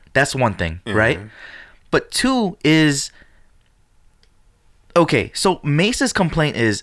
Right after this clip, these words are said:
Speaker 1: Mace is saying in that post that he offered to pay Puff two million dollars for his publishing.
Speaker 2: Oh, recently?
Speaker 1: I guess.
Speaker 2: Or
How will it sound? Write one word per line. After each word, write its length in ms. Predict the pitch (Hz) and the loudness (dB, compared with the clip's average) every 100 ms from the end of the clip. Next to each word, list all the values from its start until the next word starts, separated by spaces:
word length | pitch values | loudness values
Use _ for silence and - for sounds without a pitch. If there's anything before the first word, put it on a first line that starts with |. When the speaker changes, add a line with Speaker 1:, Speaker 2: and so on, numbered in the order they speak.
| - | -6
Speaker 1:
Mace 420 | 123 147 233 - | -2 0 0 -2
is 120 | 160 | -2
saying 320 | 151 131 120 | 0 0 0
in 160 | - 123 | -2 0
that 200 | 139 - | 0 0
post 340 | - 180 156 - | 0 0 0 0
that 240 | 113 - - - _ | 0 0 -8 -20 _
he 300 | - 175 - 139 | -4 -2 -2 0
offered 540 | 180 - 156 139 104 _ _ _ _ _ - | 0 2 2 2 0 _ _ _ _ _ -4
to 160 | 104 - _ _ - | -4 -4 _ _ 0
pay 240 | 143 147 | 4 4
Puff 520 | 147 - 208 147 - - _ | 2 4 4 2 -6 -18 _
two 220 | - 175 | -2 0
million 320 | 165 160 151 | 2 2 2
dollars 540 | 131 120 123 104 98 - - - | 4 4 4 2 0 -6 -16 -20
for 260 | - 127 117 | 0 2 4
his 180 | 123 - | 2 0
publishing. 640 | 110 98 90 - 58 120 | -2 -2 -2 -4 -8 -10
Speaker 2:
Oh, 360 | 98 117 95 - | -6 -6 -6 -8
recently? 480 | 95 98 139 170 208 - - _ - - - - - - _ _ | -6 -4 -6 -8 -10 -18 -20 _ -20 -20 -20 -20 -20 -20 _ _
Speaker 1:
I 60 | 123 | -2
guess. 420 | 110 92 - - | 0 0 -4 -4
Speaker 2:
Or 220 | 110 92 | -2 -2